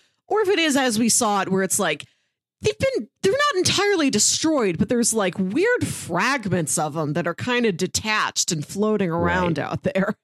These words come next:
Speaker 2: Like, is this something that Doctor Strange could, like, magically stitch back into the timeline somehow,
Speaker 1: <laughs>
Speaker 2: uh, or into
Speaker 1: We're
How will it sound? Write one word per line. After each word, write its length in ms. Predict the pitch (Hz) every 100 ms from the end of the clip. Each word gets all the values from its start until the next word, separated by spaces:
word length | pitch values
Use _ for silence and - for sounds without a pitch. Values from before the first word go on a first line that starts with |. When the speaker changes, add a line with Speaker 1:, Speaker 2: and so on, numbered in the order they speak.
| _
Speaker 2:
Like, 180 | 98 98
is 160 | 127 107
this 180 | 117 113
something 480 | - 107 110 110 98
that 180 | 95
Doctor 300 | 90 92 - 90
Strange 580 | - 101 90 90 90
could, 160 | - 90
like, 300 | 92 90 -
magically 560 | 95 87 87 95 - 85
stitch 500 | - - 82 - -
back 280 | 90 85 113
into 500 | 98 87 87 - 87
the 120 | 80
timeline 800 | - 87 87 90 85 82 85 87
somehow, 540 | - 87 85 85 80
Speaker 1:
<laughs> 720 | 85 - - - - _ - -
Speaker 2:
uh, 200 | 87 85
or 140 | 110 110
into 260 | 117
Speaker 1:
We're 60 | -